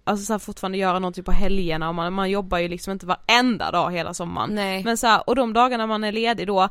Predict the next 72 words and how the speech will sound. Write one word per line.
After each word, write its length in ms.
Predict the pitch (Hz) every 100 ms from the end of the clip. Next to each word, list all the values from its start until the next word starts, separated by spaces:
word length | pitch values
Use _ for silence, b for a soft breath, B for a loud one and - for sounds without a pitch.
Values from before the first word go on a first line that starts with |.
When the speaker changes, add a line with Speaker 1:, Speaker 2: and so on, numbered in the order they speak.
| B B
Speaker 1:
känn 320 | - - 247 254
ingen 240 | 254 202
så 100 | 277
här 280 | 247 - 220
hets 360 | 247 214 -
i 40 | 202
att, 140 | 202 -
"Åh, 260 | 285 269
då 100 | 262
måste 240 | 247 269 254
jag 40 |
verkligen 280 | 254 240 226
hitta 160 | 220
på 220 | 226 208 175
någonting." 320 | 175 190 -
Nej, 260 | 254 254 240
det, 140 | 190
på 140 | - 214
din 160 | 190
lediga 320 | 208 220 214
dag 200 | 208 196
kan 120 | 214 196
du 100 | -
också 320 | - - 151
ligga 240 | 185 175
i 40 | 175
sängen 340 | - 98 -
en 40 |
hel 160 | 185 160
dag, 200 | 156 -
trots 280 | - 196 -
att 80 | 185
det 60 |
inte 140 | 190 160
är 60 |
ett 80 | 170
moln 360 | 170 147 - 170
på 100 | 175
himlen. 380 | 170 170 - 185
Speaker 2:
Ja, 100 | 202
det 80 |
är 40 | 196
det 120 | 190
Speaker 1:
Alltså, 240 | 180 185 190
Speaker 2:
man 80 | 175
måste 120 | 180
komma 140 | 175
ihåg. 160 | 165 156
Speaker 1:
ja, 200 | 214 185
man 200 | 214 214
måste 480 | 214 233 - - 214
inte 180 | 226 202
ge 200 | 185 185
sig 180 | 180 -
ut 280 | 185 170 -
så 80 |
fort 200 | 180 175
det 60 | 160
är 40 | 165
fint 260 | 165 165
väder, 140 | 165 165
man 140 | 175
måste 300 | 196 - 196
inte 120 | 196
hitta 160 | 190 175
på 300 | - 175 170
saker 260 | 175 165
hela 200 | 175 165
tiden. 240 | 170 165 -
Alltså 180 | 190 -
så 80 |
här, 140 | 214